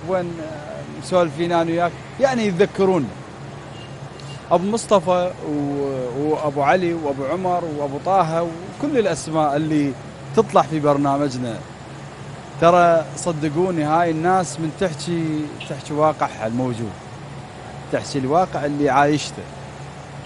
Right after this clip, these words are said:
وم-، وبدون رتوش. ويتحدث فاتح قلبه. وهو هذا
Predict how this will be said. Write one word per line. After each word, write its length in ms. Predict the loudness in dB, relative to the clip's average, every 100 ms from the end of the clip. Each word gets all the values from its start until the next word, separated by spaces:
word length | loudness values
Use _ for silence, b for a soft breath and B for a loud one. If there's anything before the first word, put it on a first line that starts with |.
| -12 -12 -14 -14 -14 -8
وم-، 300 | -6 -4 -4 -6 -8 -8 -6
وبدون 400 | -2 2 4 4
رتوش. 380 | 0 -2 -6 -6 -14 -16 -16 -14 -4
ويتحدث 760 | 0 0 -2 0 0 0 -2 -2 -2
فاتح 280 | 2 2 0
قلبه. 420 | 0 2 2 -2 -8 -12 -14 -14 -14 -14 -14 -10 -6
وهو 340 | -2 2 4
هذا 500 | 6 4 4 2 0